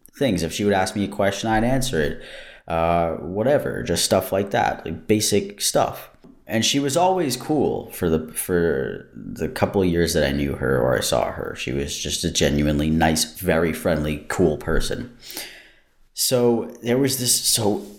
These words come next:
this one occasion, you know, it still pisses me off.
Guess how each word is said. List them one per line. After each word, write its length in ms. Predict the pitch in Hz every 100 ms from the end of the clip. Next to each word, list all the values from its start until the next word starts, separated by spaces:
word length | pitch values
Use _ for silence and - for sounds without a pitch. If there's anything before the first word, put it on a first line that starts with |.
| - _ _ _ _ -
this 240 | 117 127 117
one 200 | 117 147
occasion, 840 | 127 113 101 95 80 - - - _ - - - -
you 140 | 104
know, 60 | 98
it 120 | -
still 260 | - - 104
pisses 400 | - 107 92 87
me 160 | 87
off. 340 | 87 85 -